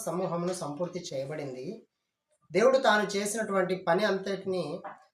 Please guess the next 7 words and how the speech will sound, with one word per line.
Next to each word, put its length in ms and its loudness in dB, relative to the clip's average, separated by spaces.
ముగించి, 500 0
ఇక్కడ 260 -4
పని 480 0
ఏడవ 280 2
దినంలాగా 540 0
పూర్తి 360 -6
చేసి, 460 -4